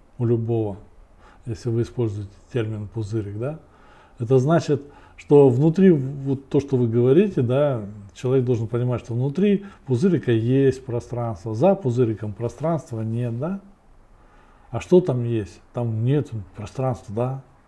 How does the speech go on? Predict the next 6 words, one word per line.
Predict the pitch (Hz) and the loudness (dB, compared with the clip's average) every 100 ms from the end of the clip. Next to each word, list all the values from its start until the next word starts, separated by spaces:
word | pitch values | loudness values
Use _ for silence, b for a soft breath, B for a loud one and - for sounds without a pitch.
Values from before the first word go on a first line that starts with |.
| _ _ _ b b b b b b b b b _ _ _ 123 | _ _ _ b b b b b b b b b _ _ _ -4
Из | 107 | 0
вашей | 120 156 156 131 120 | 6 6 6 2 0
же | 120 | -2
терминологии | 120 131 131 131 139 143 120 113 | 0 0 2 2 4 4 4 0
следует, | - 139 120 113 - | 0 2 4 2 -2
что | - 110 | -6 -6